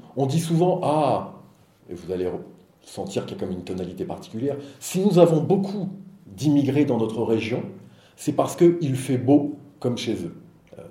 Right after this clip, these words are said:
ça n'a évidemment rien à voir avec la météo, hein, euh, c'est parce que ce qui détermine la migration, hier comme aujourd'hui, c'est le travail, bien évidemment.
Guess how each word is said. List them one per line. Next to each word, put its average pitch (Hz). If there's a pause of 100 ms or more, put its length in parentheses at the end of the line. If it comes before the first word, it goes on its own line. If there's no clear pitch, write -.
(120)
ça 85
n'a 90
évidemment 113
rien 127
à 101
voir 104 (340)
avec 107 (360)
la 104
météo, 110 (220)
hein, 95 (220)
euh, 85 (380)
c'est 170
parce 147
que 170 (180)
ce -
qui 165
détermine 175
la 120
migration, 117 (320)
hier 160 (400)
comme 131
aujourd'hui, 110 (100)
c'est -
le 85
travail, 92 (320)
bien 98
évidemment. 82